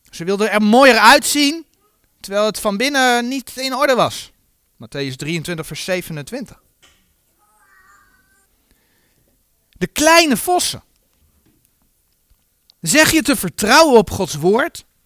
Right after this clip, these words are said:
en doe je het toch eigenlijk van binnen niet?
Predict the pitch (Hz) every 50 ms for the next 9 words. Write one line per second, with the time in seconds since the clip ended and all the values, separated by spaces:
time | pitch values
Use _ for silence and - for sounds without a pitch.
0 | _ _ _ _ _ _ 180 180 170 147 139 175 - 330 339 302 220 185 175 -
1 | 208 175 - - _ - 233 277 294 277 - 254 254 262 - - - 269 247 226
2 | 262 262 254 254 247 277 320 302 220 - -